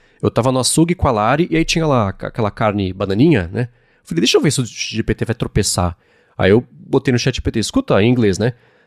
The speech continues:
Banana não é fruta? O que que tá acontecendo aqui?" Ele falou, "Não, então, né, tem a bananinha, que é um pedaço ali do meio da costela, tal, que a carne." Eu falei, "Olha, acertou." Achei que não fosse acertar, acertou. Então é pra esse tipo de, de pesquisa, coisa mais pontual mesmo.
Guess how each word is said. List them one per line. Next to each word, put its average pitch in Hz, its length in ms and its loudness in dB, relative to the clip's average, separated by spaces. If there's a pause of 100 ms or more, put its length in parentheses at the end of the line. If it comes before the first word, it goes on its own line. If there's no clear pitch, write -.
(160)
Banana 165 320 4
não 147 120 2
é 85 40 0
fruta? - 460 -2
O 85 60 0
que - 80 -10
que - 80 -8
tá 285 80 0
acontecendo 135 480 0
aqui?" 95 240 -2
Ele 101 100 -4
falou, 277 240 2
"Não, 185 260 4
então, 147 520 2
né, 135 240 2
tem 139 300 0
a 127 40 0
bananinha, 135 560 2
que - 80 -6
é 120 40 -2
um - 20 -4
pedaço 117 420 0
ali 110 80 -2
do 117 100 2
meio 113 120 2
da 110 80 0
costela, 123 500 0
tal, 113 160 -4
que 123 80 -8
a - 20 -6
carne." 117 160 -8
Eu - 60 -10
falei, 131 220 0 (340)
"Olha, 101 380 0
acertou." 190 500 -4 (380)
Achei 101 200 0
que 131 80 0
não 110 80 2
fosse - 220 -8
acertar, 113 280 -4
acertou. 120 340 -6 (460)
Então 98 120 2
é 104 80 4
pra 127 160 0
esse 135 160 -2
tipo 156 220 -2
de, 143 340 -2
de 143 140 -6
pesquisa, 101 480 0
coisa 98 240 -4
mais 95 160 -2
pontual 95 440 -2
mesmo. 95 400 -6